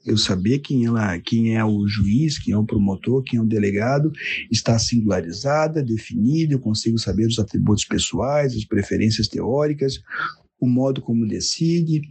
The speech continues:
quais são seus conhecimentos, quais são as suas ideias, e se eu não tiver, eu tenho um público-alvo, um perfil que é um tribunal específico, um grupo de promotores, enfim,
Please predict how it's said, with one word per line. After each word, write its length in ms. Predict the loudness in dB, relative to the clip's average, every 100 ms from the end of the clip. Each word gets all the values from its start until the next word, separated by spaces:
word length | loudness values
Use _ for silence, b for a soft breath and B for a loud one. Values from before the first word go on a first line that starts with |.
| B B B B -8
quais 180 | -2 0
são 120 | 2
seus 180 | 0 0
conhecimentos, 840 | 0 0 0 -2 0 2 0 -2 -6
quais 220 | -4 0
são 100 | 0
as 80 | 0
suas 160 | -2
ideias, 500 | -2 -2 0 0 2 2 0 0
e 120 | -2
se 140 | 0 0
eu 40 |
não 140 | 0
tiver, 300 | -2 -2 -2
eu 80 | -2
tenho 160 | 0 0
um 60 |
público-alvo, 640 | 2 0 0 2 2 2 -2 -8
um 160 | -4 0
perfil 460 | 2 0 2 0
que 160 | 0 0
é 100 | 0
um 160 | 0 0
tribunal 460 | 0 2 2 0
específico, 720 | -2 -2 -2 0 0 0 0 -2
um 40 |
grupo 260 | 0 0 0
de 80 |
promotores, 840 | 0 0 0 0 0 0 0 0 0
enfim, 380 | -2 2 0